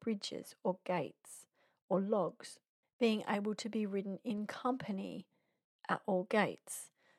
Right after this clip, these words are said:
And that might just be having friends come over and ride in your arena at the same time that you're riding. Being able to travel in the horse float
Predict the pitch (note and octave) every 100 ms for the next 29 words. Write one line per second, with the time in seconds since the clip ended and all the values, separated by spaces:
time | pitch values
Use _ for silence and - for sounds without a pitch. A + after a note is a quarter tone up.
0 | _ _ F#3+ G#3 - B3 A#3+ - G#3 -
1 | G#3 F3+ G3 F#3+ F#3 - A3+ G#3+ G#3 -
2 | F#3+ E3 G3 F#3+ - G3 F#3+ F#3 F3+ F3
3 | - F#3 F#3 F#3 F#3 F3+ E3+ E3+ - G#3
4 | G3 - F3 F3+ E3 E3+ - G#3+ G#3+ F#3
5 | D#3+ E2+ - _ _ _ _ _ A3 A3
6 | G#3 F#3+ G3 - G3 - G3+ G3 F#3+ F3+
7 | F3+ F3 A#3 A#3 - - A#2+